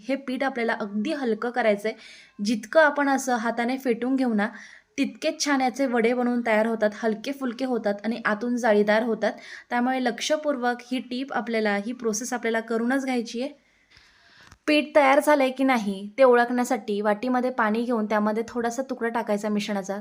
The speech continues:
तो पाण्यावर तरंगला की समजून घ्यायचं आता वडे काढण्यासाठी तयार आहे. तर वडे तळून झाल्यानंतर, अ, आपण पाण्यामध्ये टाकणार आहोत. तर त्याकरता कढईमध्ये कोमट पाणी घेतलेलं आहे. यामध्ये दोन ते तीन चिमूट हिंग घालायचा,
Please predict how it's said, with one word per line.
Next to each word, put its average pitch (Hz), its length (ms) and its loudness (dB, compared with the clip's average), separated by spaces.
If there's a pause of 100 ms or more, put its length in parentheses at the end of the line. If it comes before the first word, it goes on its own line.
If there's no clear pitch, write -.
(120)
तो 240 60 -2
पाण्यावर 233 480 -2
तरंगला 226 440 0
की 214 180 -10
समजून 214 400 -4
घ्यायचं 226 340 -4
आता 214 220 -4
वडे 208 240 0
काढण्यासाठी 208 640 -6
तयार 190 220 -2
आहे. 196 220 -6 (920)
तर 285 160 6
वडे 254 600 2 (160)
तळून 269 240 4
झाल्यानंतर, 254 680 2 (560)
अ, 220 40 -4
आपण 214 320 0
पाण्यामध्ये 262 580 2
टाकणार 240 420 -2
आहोत. 202 360 -4
तर 233 60 -4
त्याकरता 262 500 -2
कढईमध्ये 240 480 -2
कोमट 226 420 -2
पाणी 226 280 0
घेतलेलं 247 380 -2
आहे. 220 80 -2 (440)
यामध्ये 247 440 2
दोन 254 240 0
ते 269 240 -6
तीन 262 160 -2
चिमूट 254 320 -4
हिंग 233 280 0
घालायचा, 247 580 -2